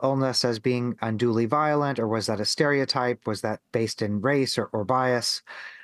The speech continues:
And, and really what happened was that this kind of, this topic really kind of came to me. After every mass shooting, I would get a call, and, uh, even m-, long before the Waffle House, and people would say, "Gosh, we've just had a mass shooting by someone who seems like they're not all there.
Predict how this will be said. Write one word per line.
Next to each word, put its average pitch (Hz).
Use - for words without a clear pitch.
And, 143
and 139
really 175
what 156
happened 147
was 123
that 127
this -
kind 156
of, 120
this 123
topic 156
really 135
kind 123
of -
came 131
to -
me. 143
After 127
every 139
mass 123
shooting, 143
I 113
would 107
get 113
a -
call, 123
and, 110
uh, 107
even 120
m-, 123
long 127
before 127
the 113
Waffle 120
House, 110
and 110
people 113
would 107
say, 113
"Gosh, 143
we've 127
just 127
had 123
a 117
mass 117
shooting 127
by 113
someone 120
who 110
seems 127
like 117
they're 117
not 113
all 110
there. 117